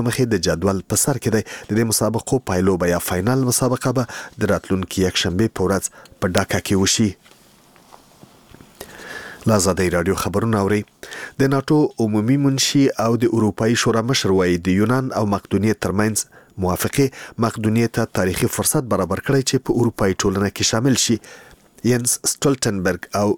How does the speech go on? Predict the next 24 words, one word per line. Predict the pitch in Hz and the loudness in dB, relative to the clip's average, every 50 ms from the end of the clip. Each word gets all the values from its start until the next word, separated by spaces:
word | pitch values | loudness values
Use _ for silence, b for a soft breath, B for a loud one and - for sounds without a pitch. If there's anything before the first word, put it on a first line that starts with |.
| _ - 107 | _ -4 -2
ډونالډ | 117 110 107 117 113 107 _ - - | -2 0 0 0 -2 -2 _ -2 0
ټاسک | 147 147 - - - - - B B B B B B B | 0 0 0 -2 -4 -6 -18 B B B B B B B
پرون | - 113 117 120 117 110 - | 0 2 2 2 -2 -4 -4
په | - 104 98 | -4 -4 0
ګډه | 107 113 107 117 104 - - 104 | 0 0 0 0 -2 0 -2 -2
اعلامیه | 95 95 95 104 127 135 127 | 0 0 0 2 0 0 0
کې | - 110 85 | -2 -2 0
د | 95 92 95 | 0 -2 -2
مقدونیې | 87 - 101 104 101 113 117 113 110 | -4 -2 -2 0 2 2 2 2 2
له | 101 90 - | 2 2 0
سیاستوالو | - 107 87 - - 90 - - 113 107 104 92 87 | 0 0 0 0 -2 -4 -2 0 0 0 0 0 -2
غوښتنه | 90 - - 139 123 113 104 110 | -2 -4 -2 0 0 2 2 0
وکړه | 104 - 117 104 B B B B B B B | 0 -2 -4 -6 B B B B B B B
چې | - 101 95 | -4 0 0
دا | 117 120 - - | 0 0 0 -2
تاریخي | 98 90 90 - 101 92 - | -2 -2 -2 -2 -4 -4 -2
فرصت | - 85 - - - 90 82 87 | -4 -2 -2 0 -2 -2 -2 -2
دې | 95 87 85 | -2 0 0
له | 87 87 98 | 2 2 0
لاسه | 95 - - 120 127 | 0 0 0 0 0
نه | 135 120 | 0 0
ورکوي. | 95 - - 113 104 107 - B B B B B | 0 0 0 0 0 0 -2 B B B B B
په | - 127 120 120 | -2 0 0 0
مقدونیه | - - 113 113 113 117 | -2 0 0 0 2 2